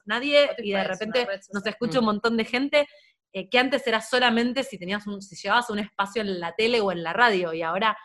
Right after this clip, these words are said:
Speaker 1: entonces, no, no me gustaría que esto fuera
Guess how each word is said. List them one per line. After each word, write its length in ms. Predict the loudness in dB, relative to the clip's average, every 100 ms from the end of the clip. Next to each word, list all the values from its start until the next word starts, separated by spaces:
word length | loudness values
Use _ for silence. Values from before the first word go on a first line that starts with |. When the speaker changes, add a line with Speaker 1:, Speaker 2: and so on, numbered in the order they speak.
| _
Speaker 1:
entonces, 260 | -12 -8 -8 -8 _
no, 340 | -14 -6 -6 -4
no 140 | -4
me 80 | -4
gustaría 400 | -4 -2 0 -2
que 60 | -2
esto 160 | -8 -6
fuera 380 | -2 0 -2